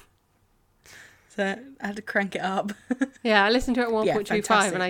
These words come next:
Speaker 1: fantastic.
Speaker 2: I didn't really notice, I didn't notice that it was, like, faster, 'cause I think it's very
Speaker 1: Mm.
Speaker 2: dramatised, isn't it, in,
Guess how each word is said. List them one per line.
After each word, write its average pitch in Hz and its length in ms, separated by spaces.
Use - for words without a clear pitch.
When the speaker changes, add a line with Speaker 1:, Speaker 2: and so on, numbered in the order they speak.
Speaker 1:
fantastic. - 180
Speaker 2:
I 196 60
didn't 196 240
really 185 200
notice, 180 480
I - 80
didn't - 220
notice 185 340
that - 140
it 175 80
was, 175 240
like, 160 160
faster, - 440
'cause - 120
I 196 100
think 208 240
it's - 160
very 180 320
Speaker 1:
Mm. 170 380
Speaker 2:
dramatised, 165 680
isn't 180 180
it, 156 120
in, 175 180